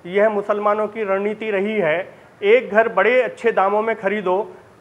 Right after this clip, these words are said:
एक घर खरीदने के बाद में बड़ी संख्या में हिंदुओं को वहाँ पलायन करना पड़ता है, क्योंकि बहन बेटियों को छेड़ा जाता है।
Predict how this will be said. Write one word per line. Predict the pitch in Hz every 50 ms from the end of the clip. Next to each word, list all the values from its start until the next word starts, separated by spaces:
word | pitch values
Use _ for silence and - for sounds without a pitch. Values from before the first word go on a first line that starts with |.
| - -
एक | 208 202 226 262 - - 180
घर | 190 196 226
खरीदने | 240 - 208 214 220 202 220 226 226 220
के | 214 226
बाद | 202 202 202 202 196
में | 214 214 185 165 165 196 208 - - - -
बड़ी | 160 156 180 208 240 277
संख्या | 285 - 226 214 214 214 214 214
में | 208 220 233 220
हिंदुओं | 180 190 196 196 185 220 226 226 226 226
को | 226 226 240 240 226
वहाँ | 208 196 202
पलायन | 220 220 - 196 190 190 196 214 226 226
करना | 226 - 185 185 214 214
पड़ता | 208 214 202 185 - 220 208
है, | 190 170 170 190 214 214 - - - - -
क्योंकि | 208 208 202 208 233
बहन | 208 185 180 202 220 226
बेटियों | 208 214 208 214 220 233 226
को | 220 233
छेड़ा | 214 - 208 202 202 208
जाता | 202 202 190 190 202 196 185
है। | 180 180 196 220 233 - -